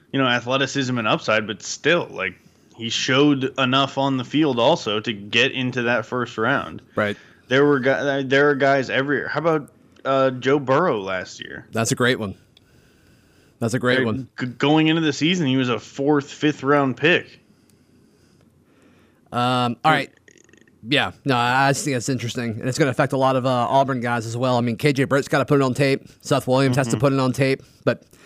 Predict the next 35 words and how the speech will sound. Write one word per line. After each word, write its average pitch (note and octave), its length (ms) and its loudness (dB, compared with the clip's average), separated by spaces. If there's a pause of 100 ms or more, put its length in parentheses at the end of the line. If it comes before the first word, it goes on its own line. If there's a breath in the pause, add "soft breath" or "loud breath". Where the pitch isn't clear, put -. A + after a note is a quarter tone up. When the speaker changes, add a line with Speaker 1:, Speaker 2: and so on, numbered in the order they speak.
(160 loud breath)
Speaker 2:
I F3+ 80 6
think G#3 160 2
the G3 100 2
S G3 160 0
E F#3 40 2
C F#3+ 120 0
is D#3 80 -2
gonna F3 140 2
play, D3 220 0
so D3 160 -4
it's - 100 -4
fine. A#2 200 -2 (480 loud breath)
Uh, F#3 160 4
we G#3 60 0
got B3+ 100 2
a G3+ 60 0
few A3+ 180 0
listener F3+ 340 2
texts. - 440 -2 (380)
We'd D3+ 140 0
love F3 200 4
to F3 100 2
hear F3 160 4
from E3 180 0
you. E3 260 2 (800)
Two G3+ 200 4
oh G3+ 80 4
five, F#3 380 2
five E3+ 200 0
oh F3 100 0
two, E3+ 180 0
four D#3+ 240 0
two D#3 260 2
eight D#3+ 220 -2
five. D#3 420 0